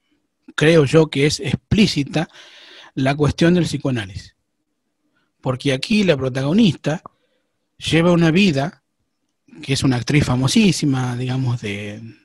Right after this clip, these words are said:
rica, y lleva una vida que ella no está conforme, y que no sabe por qué no está conforme. Entonces ahí está la cuestión del psicoanálisis, de esto que hay algo oculto, que hay algo, digamos, reprimido,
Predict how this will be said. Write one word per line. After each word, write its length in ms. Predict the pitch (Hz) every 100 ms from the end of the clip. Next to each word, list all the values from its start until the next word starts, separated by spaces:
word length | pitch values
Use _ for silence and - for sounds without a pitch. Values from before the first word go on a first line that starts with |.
| _ _ _
rica, 520 | - 180 - 139 196 - - - - - _ _
y 140 | -
lleva 200 | - 180
una 180 | 214 208
vida 300 | 202 220 220
que 220 | - 170
ella 180 | 185 202
no 120 | 175
está 180 | 160 196
conforme, 680 | 170 147 - 214 156 147 - _ _ _ _ _
y 100 | 170
que 120 | -
no 120 | 151 143
sabe 240 | 208 196
por 160 | 143 147
qué 120 | 202
no 80 | 139
está 160 | 143
conforme. 440 | 117 95 - - - _ _ _ _ _ _ _ _ _ _ _
Entonces 340 | 147 156 151
ahí 80 | 143
está 160 | 151 208
la 100 | 196
cuestión 300 | 170 - 190
del 80 | 180
psicoanálisis, 520 | 190 202 190 196 185
de 80 | 156
esto 180 | - 165
que 120 | 160
hay 100 | 147
algo 400 | 156 165 165 160
oculto, 560 | 156 208 202 175 165
que 80 | 143
hay 80 | 131
algo, 260 | 131 143 139
digamos, 440 | 135 135 139 120
reprimido, 720 | 131 127 160 190 190 170 190